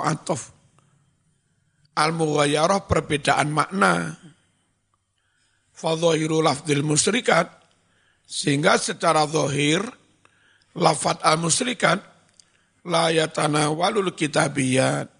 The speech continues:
tidak sampai menyangkut kaum ahlul kitab, sapa Yahudi, Nas-, Nasrani. Enggak mencakup Yahudi, Nasrani.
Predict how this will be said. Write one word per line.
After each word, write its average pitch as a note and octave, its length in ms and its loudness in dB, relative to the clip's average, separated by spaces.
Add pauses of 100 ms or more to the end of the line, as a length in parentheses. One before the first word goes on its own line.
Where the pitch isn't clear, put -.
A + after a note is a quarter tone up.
(720)
tidak D#3+ 400 2
sampai E3+ 480 0
menyangkut D3+ 720 0 (400)
kaum F3 480 0
ahlul D3 640 0 (960)
kitab, D#3 560 -2
sapa D#3 320 0
Yahudi, D3 640 0
Nas-, F#3+ 320 2 (800)
Nasrani. B2+ 720 -4 (1120)
Enggak D#3 240 2
mencakup D#3+ 720 2 (500)
Yahudi, C#3+ 480 2
Nasrani. C3 560 -6